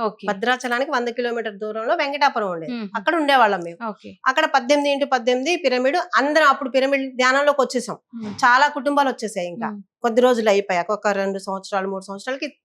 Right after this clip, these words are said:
Speaker 2: చాలా కుటుంబాలు వచ్చేసాయి ధ్యానంలోకి. దాని విలువ తెలిసింది, వచ్చేసారు. అప్పుడు క్లాసులు బయట చెప్తూ ఉన్నప్పుడు మేము ఖమ్మం వెళ్ళాం క్లాసులకి.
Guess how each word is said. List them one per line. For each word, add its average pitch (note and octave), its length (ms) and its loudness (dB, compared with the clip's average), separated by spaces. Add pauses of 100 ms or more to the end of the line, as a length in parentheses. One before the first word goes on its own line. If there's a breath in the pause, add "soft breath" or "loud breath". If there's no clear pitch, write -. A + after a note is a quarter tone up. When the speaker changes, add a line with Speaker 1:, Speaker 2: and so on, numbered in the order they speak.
(160)
Speaker 2:
చాలా A3+ 400 6
కుటుంబాలు C4 420 -2
వచ్చేసాయి G3 380 -6
ధ్యానంలోకి. F#3+ 460 -6
దాని A3 180 4
విలువ B3+ 220 6
తెలిసింది, A#3 600 0
వచ్చేసారు. F#3 500 -6 (840)
అప్పుడు C#4+ 360 0
క్లాసులు D#4 420 2
బయట C4+ 260 4
చెప్తూ C#4 360 -2
ఉన్నప్పుడు B3+ 440 2 (600)
మేము B3 180 2
ఖమ్మం B3+ 280 2
వెళ్ళాం A3 260 2
క్లాసులకి. F#3+ 640 0